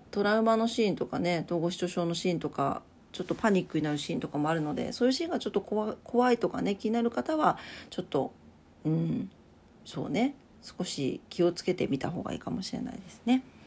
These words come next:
はい、というわけで、今日はね、見に行った映画が最高だったよということで、あの、簡単にお話しさせていただきました。本当はもっと話したいけどね、中身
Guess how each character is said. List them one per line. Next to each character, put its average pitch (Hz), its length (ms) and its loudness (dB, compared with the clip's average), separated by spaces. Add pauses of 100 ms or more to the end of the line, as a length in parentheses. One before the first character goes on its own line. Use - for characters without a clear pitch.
(640)
は 160 260 2
い、 156 80 4
と - 160 -6
い 143 40 2
う - 20 2
わ 143 80 0
け 143 120 -2
で、 147 300 0 (100)
今 165 120 2
日 143 60 2
は 139 80 2
ね、 196 280 4
見 170 140 2
に 165 160 6
行 160 40 -4
っ - 40 -10
た 143 260 2
映 160 140 2
画 160 100 2
が 170 140 0
最 180 200 0
高 202 220 0
だ 202 60 0
っ 208 80 -4
た 175 140 -2
よ 180 120 2
と 180 100 -2
い 165 40 2
う - 20 2
こ 156 120 -8
と 147 100 0
で、 143 180 0 (340)
あ 147 80 -2
の、 135 300 0
簡 175 220 -2
単 180 260 2
に 175 200 0
お - 40 -4
話 156 320 -2
し - 40 -8
さ 180 60 -8
せ - 120 -6
て 160 120 -2
い 151 60 -2
た 139 100 -4
だ 139 80 -2
き - 100 -6
ま 196 120 0
し - 80 -4
た。 269 100 -8 (380)
本 240 160 6
当 254 120 4
は 254 100 6
も 240 140 4
っ - 20 0
と - 140 -2
話 196 300 0
し - 20 -10
た 214 120 2
い 208 60 0
け 196 100 0
ど 139 140 2
ね、 147 180 4
中 156 320 2
身 160 340 4